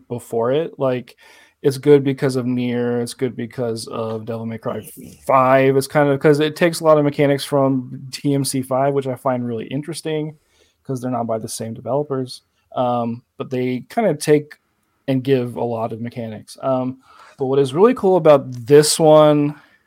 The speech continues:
to me at least, is the story is actually pretty engaging. Uh, Bayonetta stories, I think, bes-, like, two is whatever.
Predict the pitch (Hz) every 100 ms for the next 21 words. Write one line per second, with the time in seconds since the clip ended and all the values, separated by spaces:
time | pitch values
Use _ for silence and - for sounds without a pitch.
0 | - - 143 151 170 160 165 175 151 143
1 | 135 - 135 156 165 147 143 - 135 -
2 | 147 143 139 135 131 _ _ _ _ -
3 | 151 143 120 135 175 240 254 - - 165
4 | 156 139 156 170 175 - 175 175 156 -
5 | 139 165 151 143 - _ _ 151 - -
6 | - - 147 135 _ - - 190 185 143
7 | - - - 135 120 117 123 135